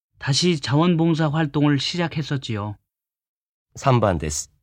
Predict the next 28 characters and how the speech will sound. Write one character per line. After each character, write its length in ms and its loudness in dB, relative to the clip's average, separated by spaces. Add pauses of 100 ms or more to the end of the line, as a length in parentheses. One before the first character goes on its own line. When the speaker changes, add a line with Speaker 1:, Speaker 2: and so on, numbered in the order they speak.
(320)
Speaker 2:
何 220 2
々 280 2
あ 160 2
そ 200 -2
ぬ 160 2
ん 160 -2
あ 80 0
ん 120 0
で 160 -4
だ。 220 -2 (220)
何 180 -2
々 260 0
あ 120 0
そ 160 -4
ぬ 100 -2
ん 100 -4
あ 60 -4
ん 80 -6
で 140 -8
だ。 260 -6 (500)
何 180 2
々 180 0
し 80 -10
て 100 -12
は 140 -2
ダ 120 -6
メ 120 -4
だ。 200 -4